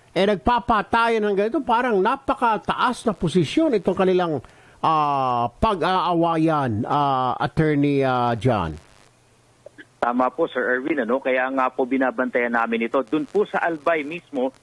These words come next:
Speaker 2: meron na rin pong initial report na meron pong private armed group po dyan, Sir Erwin. At mukhang yun daw po ang itinuturo nila na may dahilan dito sa mga bagay na to. Kasi ang ayon din po sa initial report,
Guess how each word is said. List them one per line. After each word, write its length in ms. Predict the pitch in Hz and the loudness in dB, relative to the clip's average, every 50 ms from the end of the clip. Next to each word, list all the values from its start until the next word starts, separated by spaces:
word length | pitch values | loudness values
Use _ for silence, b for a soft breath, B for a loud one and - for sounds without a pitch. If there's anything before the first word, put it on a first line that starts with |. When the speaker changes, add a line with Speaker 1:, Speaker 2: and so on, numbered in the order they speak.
| _ _ - | _ _ -4
Speaker 2:
meron 300 | 143 151 170 175 180 180 | -2 -2 0 0 -2 -2
na 80 | 180 180 | -2 -4
rin 100 | 175 - | -4 -4
pong 160 | - 175 180 - | -4 -6 -4 -4
initial 420 | 156 160 170 175 156 - 175 160 156 | -6 -6 -6 -6 -6 -4 -4 -4 -2
report 560 | 160 147 - - - - 185 175 165 165 - - | -4 -4 -6 -6 -6 -4 0 0 0 -2 -2 -4
na 100 | 160 156 | -6 -4
meron 240 | 165 160 160 165 165 | -2 -2 -2 -2 -4
pong 240 | - - 165 156 - _ | -4 -4 -6 -6 -6 _
private 480 | - 147 147 151 160 - 170 165 160 - | -2 -2 0 0 0 -2 -2 -4 -4 -2
armed 320 | - 147 156 151 143 123 | -2 0 0 0 -2 -2
group 160 | - 147 160 - - | -2 -2 -2 -2 -2
po 160 | 160 156 147 | -2 -2 0
dyan, 240 | - 156 156 151 143 - 147 | 0 0 0 0 -2 -4 -4
Sir 160 | 123 92 135 | -4 -2 -2
Erwin. 300 | 143 156 185 160 123 - - - 143 - - | -2 -2 -4 -6 -6 -8 -12 -12 -10 -6 -4
At 160 | 139 135 120 | -4 -4 -4
mukhang 320 | 175 165 143 151 160 165 156 | -4 -2 -2 -2 -2 -2 -2
yun 240 | 147 165 165 160 | -2 -4 -4 -4
daw 220 | 147 160 156 156 151 | -2 -2 -2 -2 -2
po 260 | - 175 175 147 135 | -2 0 0 0 0
ang 80 | 156 139 | -2 -4
itinuturo 720 | 143 127 - 151 147 143 143 - 165 156 147 147 147 147 | -6 -6 -2 -2 0 0 0 0 0 0 2 2 0 0
nila 400 | 143 151 175 190 170 139 131 147 | 0 0 0 0 0 0 -2 -2
na 160 | 156 147 131 | -2 -4 -2
may 160 | 135 135 131 | -2 -2 -2
dahilan 560 | 123 127 123 117 127 143 165 160 135 135 139 135 B B B B B B | -2 -4 -4 -4 -2 -2 -2 -2 -2 -2 -6 -8 B B B B B B
dito 240 | - - - - - | -10 -8 -6 -6 -4
sa 80 | - | -2
mga 240 | 143 143 139 139 135 123 120 | -2 0 0 0 0 0 0
bagay 320 | 131 127 123 117 131 131 | 0 0 0 -2 -4 -4
na 80 | 127 120 | -4 -4
to. 160 | - - 156 | -2 -4 -4
Kasi 240 | - - 127 127 165 | -2 -4 -4 -4 -4
ang 240 | 139 123 135 135 135 | -4 -2 -2 -2 -2
ayon 240 | 139 147 147 143 | 0 0 -2 -2
din 160 | 143 151 147 139 | -4 -6 -8 -6
po 160 | - 151 143 | -6 -4 -4
sa 80 | - | -2
initial 400 | 131 139 135 127 - 151 147 143 | -2 -2 -2 -2 -2 -2 -2 -2
report, 320 | 196 - - 170 160 170 | -4 -2 -2 -2 -2 -2